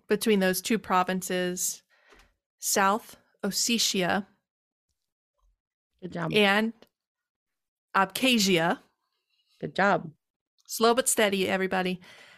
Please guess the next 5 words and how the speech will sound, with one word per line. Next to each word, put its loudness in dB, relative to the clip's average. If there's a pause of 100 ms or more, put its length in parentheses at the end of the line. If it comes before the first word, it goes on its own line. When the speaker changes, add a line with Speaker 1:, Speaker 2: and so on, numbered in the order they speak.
(140)
Speaker 2:
Whoop, -4
whoop. -2 (500)
Speaker 1:
So, 4 (1600)
President 0
Saakashvili 0